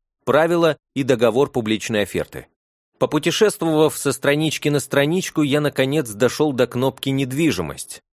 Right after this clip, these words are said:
после нажатия которой сайт предложил мне выбрать то, что необходимо: покупку, продажу или аренду. Здесь же размещался пульт определения параметров пользователя, введя который я мог определить,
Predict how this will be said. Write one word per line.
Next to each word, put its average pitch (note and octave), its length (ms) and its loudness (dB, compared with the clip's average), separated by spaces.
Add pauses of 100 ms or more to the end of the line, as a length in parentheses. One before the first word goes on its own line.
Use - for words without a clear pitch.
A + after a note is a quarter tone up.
(140)
после A#2+ 280 2
нажатия A2+ 480 2
которой D3 440 0
сайт - 380 -2
предложил A#2+ 500 0
мне A#2+ 200 0
выбрать C3+ 460 -2
то, D3 140 2
что - 200 -4
необходимо: C3+ 600 -2 (220)
покупку, - 580 0
продажу B2+ 640 2
или C3+ 260 -2
аренду. F2+ 500 -2 (180)
Здесь C#3 380 0
же G#2 140 0
размещался A#2+ 760 2 (140)
пульт E3+ 280 0
определения D3 600 2
параметров C#3 640 0
пользователя, F2+ 640 -2
введя G#2 380 0
который C3 440 0
я G#2+ 140 0
мог A#2 200 -2
определить, A2 580 -2